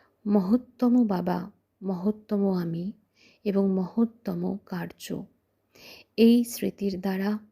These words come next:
শক্তিশালী হয়ে বাবা সমান ভব। মহত্তম বাবা, মহত্তম আমি এবং মহত্তম কার্য। এই স্মৃতির দ্বারা শক্তিশালী হয়ে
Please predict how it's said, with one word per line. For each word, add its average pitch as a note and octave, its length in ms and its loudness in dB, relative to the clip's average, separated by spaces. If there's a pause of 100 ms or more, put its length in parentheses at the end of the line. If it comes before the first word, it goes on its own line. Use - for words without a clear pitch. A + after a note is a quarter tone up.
(120)
শক্তিশালী G3 840 -2
হয়ে F3+ 380 -4 (520)
বাবা F#3+ 520 0
সমান F#3 640 -4
ভব। - 500 -8 (920)
মহত্তম A3 840 0
বাবা, G3 400 -2 (440)
মহত্তম G3 760 -2 (100)
আমি F3+ 380 -2 (500)
এবং G#3+ 280 4
মহত্তম A#3 640 0 (140)
কার্য। - 460 -4 (640)
এই G#3+ 180 4
স্মৃতির A#3 680 0
দ্বারা G3+ 480 0
শক্তিশালী G3 840 -4
হয়ে F#3 400 -2